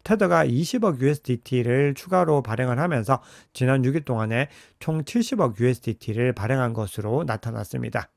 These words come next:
역사적으로 봤을 때 테더가 이렇게 대규모로 유에스디티를 발행을 했을 때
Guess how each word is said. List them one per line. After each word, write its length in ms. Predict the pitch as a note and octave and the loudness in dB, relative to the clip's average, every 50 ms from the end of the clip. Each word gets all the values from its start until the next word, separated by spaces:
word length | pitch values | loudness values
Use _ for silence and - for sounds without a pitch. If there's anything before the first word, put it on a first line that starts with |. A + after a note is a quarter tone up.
| _ _ - | _ _ 0
역사적으로 480 | C3 D3 C#3+ - A#3 G#3+ G#3 F3+ D#3 C#3 | 2 2 4 4 4 4 4 4 4 2
봤을 360 | A#2 A#2+ G#2+ - - B2+ B2 | 2 2 0 0 0 -2 -2
때 280 | - - C#3+ C#3+ C#3+ C#3+ | 0 2 4 4 4 2
테더가 480 | - - G3+ G3 F#3+ C#3 - C#3+ C3+ - - - - _ - | 0 -2 -2 0 0 2 4 4 2 2 0 -8 -18 _ -4
이렇게 260 | B2+ C3+ B2 - B2+ | -4 -2 0 0 0
대규모로 720 | B2 - A2+ B2 C#3+ F#3+ G3+ F#3 E3+ C#3+ B2+ C#3+ C#3+ C#3 | 0 0 0 0 2 2 2 2 2 2 4 4 4 4
유에스디티를 680 | A#2 A#2 C3+ C#3+ - - B2+ A#2 - - A#2 A2+ B2 B2 | 4 4 2 2 2 0 -2 -2 -2 -2 -2 0 0 -2
발행을 400 | A2+ - G2+ A2+ C3+ C#3 C3 A#2 | -2 -2 -2 -2 0 0 0 0
했을 260 | C3+ D3+ - - A2+ G2+ | -2 -2 -4 -4 -6 -4
때 240 | - - C3 A#2 | -2 0 0 0